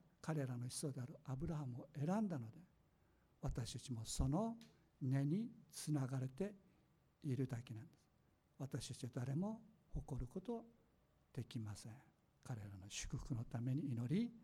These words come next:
また今は異邦人の時ですから、私たちの家族が、と、周りの人たちが救われるように祈り、御言葉を伝え続けましょ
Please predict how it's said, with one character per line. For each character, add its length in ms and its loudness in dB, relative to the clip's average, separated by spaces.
ま 100 6
た 240 4
今 200 6
は 120 0
異 100 6
邦 220 10
人 140 4
の 100 2
時 300 2
で 120 8
す 140 0
か 100 -4
ら、 60 -8
私 320 -4
た 60 -4
ち 100 -10
の 160 -4
家 160 0
族 300 2
が、 120 -4
と、 200 -8
周 160 2
り 80 2
の 100 4
人 180 4
た 120 -4
ち 140 -6
が 80 -4
救 280 -2
わ 60 2
れ 100 2
る 120 2
よ 100 0
う 40 0
に 720 -2
祈 220 6
り、 180 4
御 120 0
言 160 -2
葉 80 0
を 200 0
伝 140 0
え 100 -8
続 200 -6
け 120 -2
ま 160 -4
し 140 2
ょ 140 4